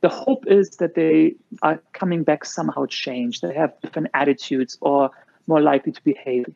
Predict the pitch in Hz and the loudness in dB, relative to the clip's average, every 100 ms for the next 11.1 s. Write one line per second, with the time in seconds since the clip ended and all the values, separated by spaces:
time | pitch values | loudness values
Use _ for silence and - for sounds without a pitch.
0 | - - 139 143 135 143 127 120 - _ | -12 -6 -6 -6 -4 -2 -2 -4 -12 _
1 | _ _ _ _ _ _ _ - 170 156 | _ _ _ _ _ _ _ -2 2 4
2 | 226 240 220 190 196 190 - - - 160 | 4 4 2 2 0 -2 -4 -6 0 2
3 | 151 - _ _ - 151 170 135 127 123 | 0 -6 _ _ 0 0 2 -2 -4 -8
4 | 120 226 - - 143 135 135 127 - 165 | -10 -12 -10 -2 0 2 0 -4 -6 -8
5 | - 185 165 160 156 147 143 147 - 139 | 0 4 4 4 0 2 2 0 0 0
6 | - - 143 131 147 135 135 - - - | -2 -6 -4 -4 -4 -4 -6 -8 -10 -4
7 | 151 139 131 127 165 214 143 120 - _ | -4 -4 -6 0 2 2 0 -4 -10 _
8 | _ _ _ _ - 170 170 160 151 151 | _ _ _ _ 4 4 2 0 2 2
9 | - - - 196 208 214 208 190 - 170 | 0 -10 -2 2 2 2 -2 -4 -10 -4
10 | - 190 - 160 160 160 - 143 - 165 | 2 2 0 -6 -8 -8 0 0 4 4
11 | 180 | 4